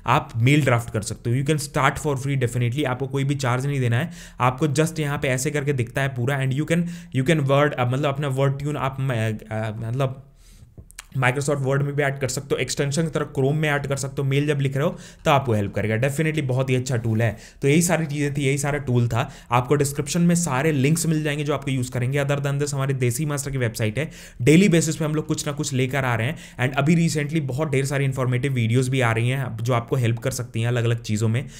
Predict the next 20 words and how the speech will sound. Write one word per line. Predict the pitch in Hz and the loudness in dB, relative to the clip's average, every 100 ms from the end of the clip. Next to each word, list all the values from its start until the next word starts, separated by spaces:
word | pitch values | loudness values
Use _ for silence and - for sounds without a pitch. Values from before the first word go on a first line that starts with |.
| - - | -20 -2
Definitely | 123 139 143 143 | 0 2 0 0
जैसे | 131 143 | 0 2
कि | |
आप | 135 | -2
स्क्रीन | 135 127 127 | -2 -4 -2
पे | |
देख | 131 127 | -2 -2
पा | 117 | -2
रहे | 117 | 0
हो, | 131 120 | 0 -2
number | 117 127 147 160 147 | -2 0 0 0 0
of | |
things | - 120 | -2 -2
हम | 123 123 | 0 -2
लोग, | 123 | 0
we | 113 117 | 0 2
are | 120 120 | 0 0
uploading | 117 110 110 113 113 | -2 0 2 2 0
number | 131 | 0
of | 143 | -2